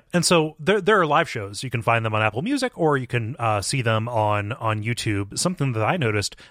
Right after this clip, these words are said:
because of the way the album is produced as this very clean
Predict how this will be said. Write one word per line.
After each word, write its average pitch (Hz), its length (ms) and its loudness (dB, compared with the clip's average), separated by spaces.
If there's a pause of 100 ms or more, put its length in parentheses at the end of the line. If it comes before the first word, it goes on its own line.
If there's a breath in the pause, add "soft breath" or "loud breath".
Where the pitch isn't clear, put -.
because 147 460 0
of 214 80 0
the 165 80 0
way 135 180 0
the 123 140 -2
album 127 280 0
is 107 120 -4
produced 104 1120 -4 (200)
as 110 480 0
this 104 280 -2
very 117 260 -2
clean 113 640 -4